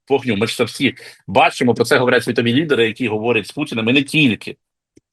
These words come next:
Відповідно, від нашої української влади, зокрема від управління розвідки, від пана Буданова, який так само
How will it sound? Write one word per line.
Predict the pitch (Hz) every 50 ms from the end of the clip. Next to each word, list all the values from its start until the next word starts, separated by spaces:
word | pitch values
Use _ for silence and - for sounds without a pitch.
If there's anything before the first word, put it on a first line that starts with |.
| _ _ _ - -
Відповідно, | 104 - - 131 139 196 220 180 165 139 127 110 98 - - - -
від | - - 120 139 147 139 -
нашої | 110 147 180 - - - 143 131
української | - - 147 160 151 - - - 147 131
влади, | 101 90 107 135 151 160 139 117 107 104
зокрема | 95 110 104 - 127 123 139 151 147
від | 127 117 120
управління | - - 135 131 135 160 165 147 139
розвідки, | 123 131 151 156 131 113 107 104 - - 110
від | 110 -
пана | - 151 160 151 147
Буданова, | 131 151 143 113 110 113 139 156 143 120 110 101 104
який | 104 107 107 104 - 131 120
так | 120 - 120 -
само | - 156 143 135 127 110 104